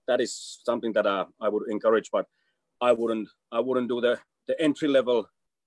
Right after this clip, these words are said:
your first try. It could be too much, and then you, you might end up not liking the whole sport just because it's, it's a bit too much to take in,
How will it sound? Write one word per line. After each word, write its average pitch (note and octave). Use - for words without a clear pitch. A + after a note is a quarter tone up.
your A#2+
first C#3
try. B2+
It A2+
could C#3
be C#3
too C#3+
much, C#3+
and A2+
then B2
you, C3
you B2
might B2
end B2+
up A#2+
not B2
liking B2+
the A2+
whole A#2+
sport -
just -
because G2+
it's, -
it's G#2
a A2
bit A2
too G#2+
much G#2
to F#2+
take G2+
in, G#2